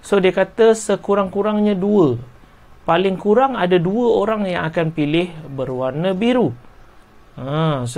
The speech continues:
dia macam tu pula. So, paling kurang dua warna biru. So, kalau ikutkan, kalau kamu tengok daripada soalan, so kita akan ambil lah, uh,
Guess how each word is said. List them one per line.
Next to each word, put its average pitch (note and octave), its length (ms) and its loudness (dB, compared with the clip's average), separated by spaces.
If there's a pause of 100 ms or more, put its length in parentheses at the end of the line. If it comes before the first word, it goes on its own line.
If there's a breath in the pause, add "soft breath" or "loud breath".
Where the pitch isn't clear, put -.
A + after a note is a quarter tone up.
dia D#3 80 0
macam D3+ 320 -4
tu E3 80 -2
pula. D#3+ 320 -2 (400 soft breath)
So, G#3+ 160 0
paling G3+ 400 0
kurang A3+ 400 2
dua G#3+ 320 2
warna E3 400 2
biru. D#3+ 400 0
So, F#3 160 -6
kalau F3+ 160 0
ikutkan, F#3 400 -2
kalau F3 160 0
kamu D3+ 240 -2
tengok D3+ 400 -2
daripada C3+ 400 -4
soalan, C3+ 960 0 (560 loud breath)
so - 160 -8
kita F#3 320 -2
akan F#3+ 320 -2
ambil E3+ 240 2
lah, D#3+ 240 -4 (640 soft breath)
uh, C#3+ 480 2